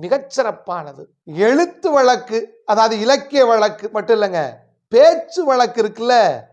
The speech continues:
அதுல என்னென்ன மாற்றங்களை தமிழ் மொழி சந்தித்திருக்கிறது. நீங்க சங்க தமிழ்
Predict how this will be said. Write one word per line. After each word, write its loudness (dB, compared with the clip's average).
அதுல 2
என்னென்ன 0
மாற்றங்களை -2
தமிழ் -2
மொழி -6
சந்தித்திருக்கிறது. -4
நீங்க -8
சங்க 0
தமிழ் -2